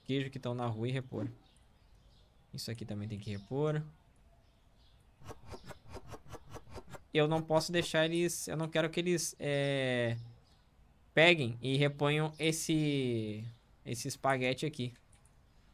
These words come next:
Não quero que eles façam isso. Tem como tirar isso daqui? Maravilha. Aí.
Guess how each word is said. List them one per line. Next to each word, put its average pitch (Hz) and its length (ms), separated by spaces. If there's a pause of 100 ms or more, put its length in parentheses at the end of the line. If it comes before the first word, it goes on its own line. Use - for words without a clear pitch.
(560)
Não 131 320
quero 170 400
que 185 60
eles 185 140
façam 180 320
isso. - 400 (1500)
Tem 87 100
como 160 140
tirar 117 180
isso 113 140
daqui? 104 340 (1800)
Maravilha. 135 520 (1700)
Aí. 104 280